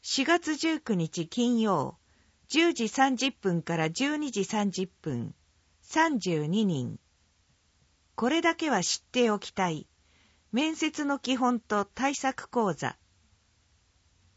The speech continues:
四月二十二日月曜、十時三十分から十二時三十分。三十二人。自分らしくこれからのキャリア人生を設計する。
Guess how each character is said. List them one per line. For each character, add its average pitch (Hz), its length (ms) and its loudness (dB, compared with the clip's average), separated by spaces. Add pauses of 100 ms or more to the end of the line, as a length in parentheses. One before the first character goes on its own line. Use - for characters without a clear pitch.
(200)
四 - 240 -2
月 311 300 0
二 302 180 0
十 202 240 2
二 175 160 2
日 185 540 0
月 190 320 -2
曜、 208 360 0 (600)
十 320 240 4
時 226 160 0
三 247 260 2
十 247 160 -2
分 170 320 -2
か 156 160 -4
ら 151 140 0
十 277 260 0
二 277 160 -2
時 185 140 -2
三 196 280 2
十 196 160 -2 (140)
分。 131 320 -6 (460)
三 320 380 0
十 160 280 0
二 208 200 4
人。 135 320 -2 (1120)
自 240 120 4
分 320 240 2
ら 302 160 0
し - 120 -4
く 165 300 -2
こ 247 120 0
れ 302 120 2
か 311 140 2
ら 302 140 4
の 185 140 2
キ 220 140 -4
ャ 208 60 0
リ 285 160 2
ア 285 80 2
人 294 280 -4
生 170 280 0
を 147 100 -2
設 - 320 -6
計 214 220 0
す - 180 -4
る。 151 200 -2